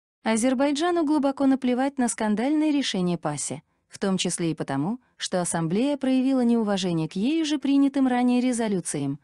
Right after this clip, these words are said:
в которых содержалось признание территориальной целостности Азербайджана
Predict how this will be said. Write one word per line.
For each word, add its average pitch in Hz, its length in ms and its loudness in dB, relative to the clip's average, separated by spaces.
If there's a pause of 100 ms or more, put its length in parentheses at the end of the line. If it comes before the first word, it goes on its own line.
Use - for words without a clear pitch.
(180)
в - 100 -20
которых 175 360 -2
содержалось 175 540 -2
признание 294 680 0
территориальной 202 720 0
целостности 143 580 -4
Азербайджана 156 720 -2